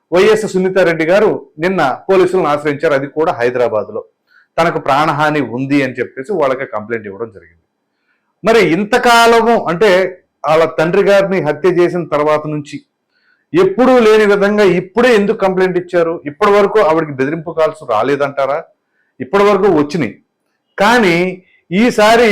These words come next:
ఏమైనా సరే చాలా తీవ్రంగా ఉంది అని చెప్పేసి ఆవిడ భావించారా? లేకపోతే వాళ్ళు అంతర్గతంగా ఎవరైతే తనను హతమార్చాలని భావిస్తున్నారో,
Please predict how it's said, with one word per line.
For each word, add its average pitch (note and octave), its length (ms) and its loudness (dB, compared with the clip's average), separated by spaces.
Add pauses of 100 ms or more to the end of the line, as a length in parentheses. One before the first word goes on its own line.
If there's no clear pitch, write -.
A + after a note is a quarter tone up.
ఏమైనా G#3 400 2
సరే F3+ 560 0 (300)
చాలా F3+ 180 4
తీవ్రంగా F3+ 640 0
ఉంది E3+ 380 -2
అని E3 280 -6
చెప్పేసి D#3+ 300 -8
ఆవిడ C3+ 200 -2
భావించారా? D3 640 -2 (540)
లేకపోతే G#3 840 2 (240)
వాళ్ళు F#3 320 4
అంతర్గతంగా F#3 720 0
ఎవరైతే F#3 640 2
తనను F3 320 -4
హతమార్చాలని E3+ 760 -2
భావిస్తున్నారో, C3 920 -4